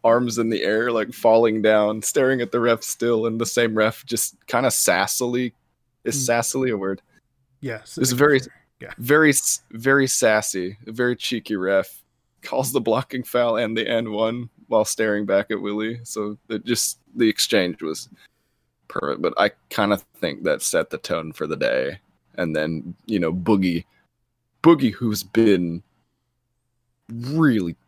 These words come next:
Speaker 1: really bad at basketball all season.
Speaker 2: Yeah, suddenly just, yeah. <laughs> looks like fucking, you know,
Speaker 1: Suddenly
Speaker 2: Sacramento
Speaker 1: comes back
Speaker 2: Kings.
Speaker 1: from the dead.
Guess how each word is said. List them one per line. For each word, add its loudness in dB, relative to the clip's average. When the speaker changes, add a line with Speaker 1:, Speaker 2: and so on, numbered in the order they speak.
Speaker 1:
really 0
bad 0
at -2
basketball 0
all -2
season. -8
Speaker 2:
Yeah, -10
suddenly -6
just, -12
yeah. -6
<laughs> -2
looks 0
like -2
fucking, -2
you -6
know, -2
Speaker 1:
Suddenly 2
Speaker 2:
Sacramento 4
Speaker 1:
comes 0
back 2
Speaker 2:
Kings. -6
Speaker 1:
from -6
the -16
dead. 0